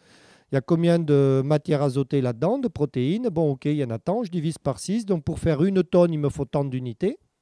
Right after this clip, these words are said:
Alors je dis n'importe quoi, c'est peut-être douze pour cent, donc ça veut dire que pour une tonne, il me faut vingt unités d'azote. Ben, si je dois gagner ma vie, il me faut trente tonnes, enfin j'en sais rien, hein, c'est dix, douze, cinq, quatre, hein, j'en sais rien.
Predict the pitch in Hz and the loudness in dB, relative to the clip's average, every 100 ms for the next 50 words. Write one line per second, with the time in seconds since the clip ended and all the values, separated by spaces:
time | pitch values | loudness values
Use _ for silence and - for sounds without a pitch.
0 | _ _ _ _ _ _ _ _ _ _ | _ _ _ _ _ _ _ _ _ _
1 | - 107 120 127 127 135 - 160 214 196 | -10 -8 -6 -4 -2 -4 -4 -2 0 0
2 | 143 139 120 156 240 220 190 139 - 226 | -2 -4 -2 0 2 0 -4 -6 -2 -2
3 | 311 175 139 - 131 123 127 165 - 127 | -4 -4 -6 -4 -4 -2 0 -2 -2 -2
4 | 151 147 143 156 143 131 123 131 117 180 | 0 0 2 2 2 -2 -4 -2 2 2
5 | 180 165 156 156 123 117 170 247 _ - | 4 0 -2 -2 -2 0 0 0 _ -20
6 | - - 147 135 147 135 147 139 143 139 | -20 -2 0 0 -2 0 0 0 -2 0
7 | 139 135 151 139 131 131 - 123 120 113 | -2 0 -2 0 -2 -4 -4 -6 -4 -4
8 | - 175 220 233 196 - 139 120 117 107 | 2 2 2 -2 -2 -4 -6 -6 -10 -8
9 | 160 247 196 147 151 123 117 190 208 - | -8 -6 -8 -10 -8 -10 -6 -6 -6 -8
10 | 135 214 180 147 175 220 220 208 233 - | -6 -4 -4 -4 -2 -4 -4 -4 -4 -6
11 | 262 175 139 - 120 196 | -8 -8 -8 -8 -6 -6